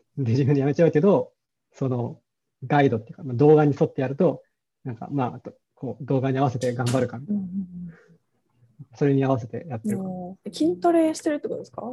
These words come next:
Speaker 2: じゃあ、ダンベルとかで。
Speaker 1: 筋トレになるのかな？まあ、そんな、なんかこう、
Speaker 2: おー。
Speaker 1: す-、すごい負荷をかけてるわけじゃなくて、
Speaker 2: うんうんうんうん。
Speaker 1: まあ、エクササイズ
Speaker 2: あ。
Speaker 1: プラスぐらい。
Speaker 2: はいはいはい。いや、偉い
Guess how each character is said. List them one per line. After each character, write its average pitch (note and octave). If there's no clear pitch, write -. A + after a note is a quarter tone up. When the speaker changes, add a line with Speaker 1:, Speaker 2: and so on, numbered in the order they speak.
Speaker 2:
じ F3
ゃ F3
あ、 -
ダ F#3+
ン F3+
ベ F3+
ル F#3
と -
か F3+
で。 F#3
Speaker 1:
筋 C#3
ト E3+
レ E3+
に D3
な F3+
る D#3+
の A#2
か A2+
な？ A#2
ま B2+
あ、 -
そ G3
ん B3
な、 B3
な G3
ん -
か F3
こ E3+
う、 -
Speaker 2:
お -
ー。 G3+
Speaker 1:
す-、 -
す D#3
ご G#3
い F3
負 -
荷 E3+
を C#3
か -
け C#3+
て B2+
る A#2+
わ A#2
け A2+
じ B2
ゃ -
な A#2
く A2
て、 -
Speaker 2:
う G2+
ん G2
う -
ん F#3+
う F#3
ん -
う F3+
ん。 F3
Speaker 1:
ま B2+
あ、 D3
エ D3
ク -
サ D#3
サ C3
イ A#2+
ズ A#2+
Speaker 2:
あ。 F3+
Speaker 1:
プ D3
ラ C3+
ス A#2
ぐ A#2
ら G#2+
い。 -
Speaker 2:
は G3+
い F#3
は F#3+
い -
は F3
い。 F3
い E3+
や、 F3
偉 F3+
い E3+